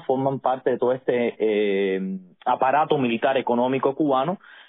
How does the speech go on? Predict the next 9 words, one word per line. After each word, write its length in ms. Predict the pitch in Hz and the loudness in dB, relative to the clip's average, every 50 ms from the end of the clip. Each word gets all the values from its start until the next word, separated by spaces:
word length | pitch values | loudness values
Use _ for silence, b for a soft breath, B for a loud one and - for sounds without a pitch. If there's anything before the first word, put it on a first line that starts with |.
| B _ | B _
eh, 680 | - 131 127 117 113 107 107 107 107 104 101 104 104 98 101 - | -4 -2 0 0 2 2 2 2 2 2 0 0 -2 -4 -4 -4
en 160 | 139 143 135 | -2 0 0
la 100 | 131 127 | 0 0
cual 380 | - - 131 131 139 151 151 156 | 0 0 0 2 0 0 -2 -2
se 100 | - 156 | -4 -2
concentra 560 | 151 156 139 127 - - 135 139 147 - 147 | -2 -2 -2 -2 -2 -2 -2 -2 0 0 0
el 100 | 135 127 | -2 -2
poder 360 | - - 131 123 127 160 196 202 | -2 -2 0 0 0 0 0 0
económico 680 | - - 117 120 139 156 147 127 104 - 95 98 - | 0 0 0 0 0 0 -2 -2 -4 -4 -6 -8 -8